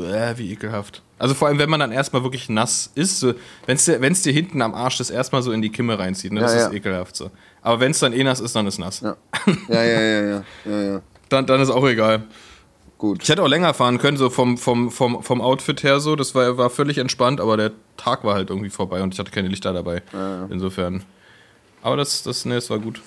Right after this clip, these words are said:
Speaker 2: Okay, gut zu wissen. Das war, das ist doch schon mal der Outfit-Check. Ja, die letzten Mal, wo ich jetzt immer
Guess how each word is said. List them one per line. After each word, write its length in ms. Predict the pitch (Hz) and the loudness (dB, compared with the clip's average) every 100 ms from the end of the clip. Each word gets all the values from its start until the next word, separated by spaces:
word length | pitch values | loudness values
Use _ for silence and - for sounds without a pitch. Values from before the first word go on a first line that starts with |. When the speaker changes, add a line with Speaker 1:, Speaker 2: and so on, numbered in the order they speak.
| - - | -18 -4
Speaker 2:
Okay, 340 | 113 143 127 | -2 4 4
gut 220 | 104 127 | 4 -2
zu 140 | 131 117 | -2 -4
wissen. 240 | 110 113 | -4 -4
Das 160 | 113 135 | -4 0
war, 160 | 127 | -2
das 120 | 113 123 | -2 -6
ist 180 | 117 | -6
doch 80 | 127 | -8
schon 160 | 117 117 | -6 -4
mal 80 | 113 | -2
der 160 | 87 | 0
Outfit-Check. 560 | 104 - 110 - 101 113 | 0 -4 -12 -6 -4 2
Ja, 100 | 127 | 2
die 80 | 139 | 4
letzten 280 | 143 - | 2 0
Mal, 180 | 151 156 | 0 0
wo 100 | 156 | 0
ich 100 | 165 | -2
jetzt 120 | 156 - | -4 -4
immer 160 | 143 | -2